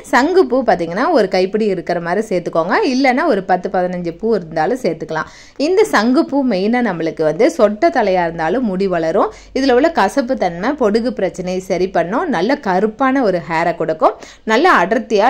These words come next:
நல்ல லாங்கா வளர்றதுக்கு இந்த பூ ரொம்பவே ஹெல்ப் பண்ணுது. இதை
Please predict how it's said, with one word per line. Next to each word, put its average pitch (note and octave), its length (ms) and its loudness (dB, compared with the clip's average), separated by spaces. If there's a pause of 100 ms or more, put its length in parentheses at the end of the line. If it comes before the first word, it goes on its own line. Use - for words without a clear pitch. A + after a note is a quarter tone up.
(160)
நல்ல G#3 280 2
லாங்கா A#3 440 0
வளர்றதுக்கு F3 520 0
இந்த F#3 120 0 (100)
பூ A#3 100 2 (140)
ரொம்பவே A3+ 400 0
ஹெல்ப் D#3 240 -6
பண்ணுது. D#3+ 300 -2 (400)
இதை C#4 140 4